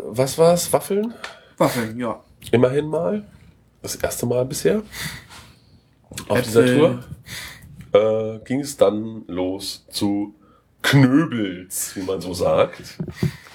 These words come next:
Speaker 1: Äh, ge-, gewisse Leute nennen ihn den besten Freizeitpark der Welt oder sowas. Aber, äh, es ist jedenfalls ein sehr schöner, sehr alter Park. Ähm, ohne Eintritt, wo man, ähm,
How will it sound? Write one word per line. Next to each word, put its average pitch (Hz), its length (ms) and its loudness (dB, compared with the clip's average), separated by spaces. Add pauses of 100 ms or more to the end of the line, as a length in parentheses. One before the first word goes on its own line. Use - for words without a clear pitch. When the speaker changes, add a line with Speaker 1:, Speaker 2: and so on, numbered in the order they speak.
(340)
Speaker 1:
Äh, 101 500 0 (1120)
ge-, 104 240 -4 (100)
gewisse 151 300 2
Leute 131 260 6
nennen 107 280 2
ihn 107 100 -4
den 98 160 -4
besten 123 480 -4
Freizeitpark 98 600 2
der 92 160 -4
Welt 170 260 -6
oder 196 200 0
sowas. 220 500 -2 (640)
Aber, 113 680 6
äh, 95 140 8
es 92 140 2
ist - 120 -8
jedenfalls 90 280 0
ein 82 100 -8
sehr 85 160 -2
schöner, 87 300 0
sehr - 160 -2
alter - 240 4
Park. 208 440 -6 (920)
Ähm, 110 460 2 (140)
ohne 107 280 4
Eintritt, - 720 -4 (100)
wo 110 120 -4
man, 104 520 4
ähm, 87 480 4